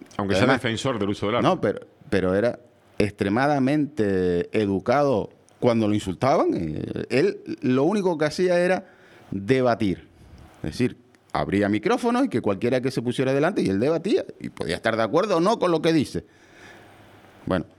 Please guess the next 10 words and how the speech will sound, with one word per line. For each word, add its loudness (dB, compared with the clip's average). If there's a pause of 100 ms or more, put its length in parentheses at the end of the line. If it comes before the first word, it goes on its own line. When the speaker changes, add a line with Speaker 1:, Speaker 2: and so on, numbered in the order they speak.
(340)
Speaker 2:
fue 0
asesinado 0
por -2
la 0
izquierda. -10 (680)
Speaker 1:
¿Por -4
la -4
izquierda? -4 (260)
Speaker 2:
Sí, -2
sí. -4